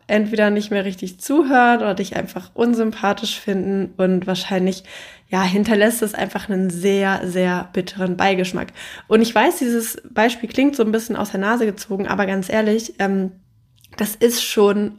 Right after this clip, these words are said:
oft passiert. Also ich hab das schon öfters gehört von Kolleginnen und Kollegen, dass genau solche Sachen passiert sind. Es gibt auch einen Fall, der recht bekannt geworden ist, ähm, dass eine Forscherin, ich weiß nicht mehr jetzt an welcher Universität,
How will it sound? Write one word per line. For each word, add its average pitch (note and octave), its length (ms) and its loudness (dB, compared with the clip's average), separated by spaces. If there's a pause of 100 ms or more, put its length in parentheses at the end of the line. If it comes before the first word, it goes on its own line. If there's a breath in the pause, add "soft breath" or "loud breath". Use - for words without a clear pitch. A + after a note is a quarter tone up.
oft - 320 -4
passiert. G3 600 -4
Also G3 340 0 (440 loud breath)
ich G3+ 140 -4
hab A#3 140 -2
das G#3+ 320 -4 (140)
schon G#3 480 -2
öfters A3+ 400 -2
gehört G#3 300 0
von G3+ 220 -8
Kolleginnen G3+ 520 -2
und F#3 180 -4
Kollegen, A3+ 480 0
dass F#3+ 260 -4
genau A3 440 2
solche A#3 360 0
Sachen G3+ 300 -6
passiert A#3 440 -6
sind. G#3+ 260 -2 (380 loud breath)
Es F#3+ 160 -6
gibt - 260 -2
auch G3 280 0
einen F#3+ 580 -2
Fall, A#3 420 2
der G3+ 220 -2
recht G#3+ 180 -6
bekannt A3 420 -4
geworden G3+ 420 -2
ist, G#3 260 -4 (540 loud breath)
ähm, G3 280 2
dass F#3+ 200 -4
eine F#3+ 560 0
Forscherin, A#3+ 920 -2
ich - 180 -12
weiß G#3 120 -10
nicht A3 120 -6
mehr G3 280 -2
jetzt G#3 200 -4
an G3 120 -2
welcher G3+ 380 -4
Universität, G3+ 800 -2